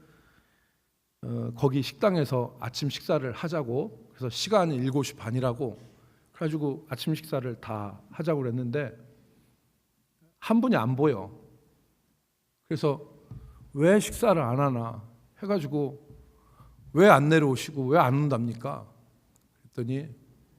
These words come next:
식사를 그 전날부터 한 사람은 빼라고 그러더라고. 그래서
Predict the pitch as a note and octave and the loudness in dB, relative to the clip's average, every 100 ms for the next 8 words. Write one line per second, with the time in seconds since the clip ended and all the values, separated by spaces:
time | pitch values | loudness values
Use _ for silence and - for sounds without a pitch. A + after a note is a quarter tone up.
0 | _ _ _ _ _ _ - - A#3 F3+ | _ _ _ _ _ _ -8 0 2 2
1 | - C3+ C3 C#3+ C#3+ A2+ A2 - B3+ A#3 | 0 -2 0 0 -2 -4 -8 -2 2 2
2 | F#3 C#3 A#2+ A3 B3 G#3 B2 A#2+ A#2 G2 | 2 0 -2 -2 2 0 0 -6 -10 -16
3 | - _ _ _ _ _ _ _ _ _ | -20 _ _ _ _ _ _ _ _ _
4 | _ _ _ _ E3+ D3 B2+ | _ _ _ _ -6 -4 -4